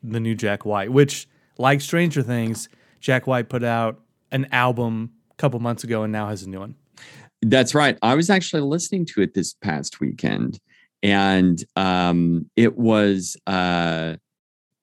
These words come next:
Speaker 2: um, it's, uh, not as good as the other, um, but I enjoy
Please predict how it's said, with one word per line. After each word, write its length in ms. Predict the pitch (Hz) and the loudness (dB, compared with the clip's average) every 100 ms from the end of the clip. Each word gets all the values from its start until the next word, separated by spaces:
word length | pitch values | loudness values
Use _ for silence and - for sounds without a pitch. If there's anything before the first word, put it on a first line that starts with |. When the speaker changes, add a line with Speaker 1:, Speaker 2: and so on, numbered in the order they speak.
| _ _ _ _ - | _ _ _ _ -2
Speaker 2:
um, 240 | 131 - - _ - | 0 0 -6 _ 2
it's, 240 | 180 - | 2 2
uh, 100 | - - _ _ _ - | -2 -6 _ _ _ 0
not 360 | 139 160 196 202 | 4 6 6 2
as 140 | 165 | 2
good 160 | 165 160 | 2 2
as 180 | 151 | 2
the 100 | 175 | 0
other, 360 | 156 113 131 175 - _ _ _ _ _ _ _ - | 0 0 -2 -6 -12 _ _ _ _ _ _ _ -2
um, 800 | 117 113 107 101 101 95 95 - _ _ _ _ _ - | 0 2 0 -2 -2 -2 -4 -6 _ _ _ _ _ -8
but 540 | 95 98 131 127 - | -6 0 2 2 -2
I 140 | 127 131 | -2 0
enjoy 580 | 127 113 135 139 143 | 0 -2 -4 -4 -4